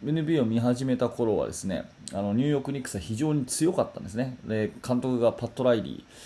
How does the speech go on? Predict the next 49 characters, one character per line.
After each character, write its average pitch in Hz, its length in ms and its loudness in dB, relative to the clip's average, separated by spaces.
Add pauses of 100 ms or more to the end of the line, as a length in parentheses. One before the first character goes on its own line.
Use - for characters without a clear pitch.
(220)
そ 110 160 -6
し - 100 -8
て、 110 280 2
え 110 220 2
ー、 - 20 -4
中 135 180 -4
心 135 180 -4
選 127 180 0
手 110 80 -4
が 92 80 0
で 76 60 -4
す 85 80 -12
ね、 98 240 -2
あ 92 100 -4
の、 95 200 -2
ジ 110 100 0
ョ 120 60 6
ン・ 120 100 6
ス - 100 -4
タ 113 160 4
ー 98 40 0
ク - 100 -8
ス - 80 -8
と 92 80 -6
か、 - 200 -6 (420)
パ 113 100 -6
ト 127 100 2
リ 123 100 4
ッ - 60 -8
ク・ 117 120 -2
ユ 127 140 6
ー - 60 6
イ 107 40 2
ン 90 80 0
グ 78 60 -6
と - 80 -10
か 50 100 -10
で - 60 -10
す 98 80 -10
ね、 104 220 -2 (440)
え 110 200 4
ー、 - 40 0
そ 131 160 0
う 131 40 4
い 131 100 6
う、 123 100 -2 (340)
あ 107 120 -2
の 101 680 2
ー、 - 20 -6